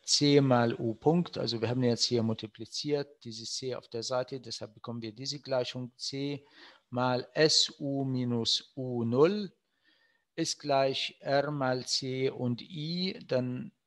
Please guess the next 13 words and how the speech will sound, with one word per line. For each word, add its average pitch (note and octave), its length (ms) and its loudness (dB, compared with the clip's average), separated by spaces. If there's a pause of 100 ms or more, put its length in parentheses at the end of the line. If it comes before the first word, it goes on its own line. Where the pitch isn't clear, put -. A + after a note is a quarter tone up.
(160)
I D3+ 220 -4
abgeleitet C3+ 720 -2
ist - 220 -10
dann A#2+ 260 -6
S - 300 -6
I D3 220 -6
minus A#2+ 420 -4
I B2 180 -8
null E3 500 0 (200)
und C3 480 -6
I D3+ 380 -6
ist - 420 -8
wiederum B2 640 -6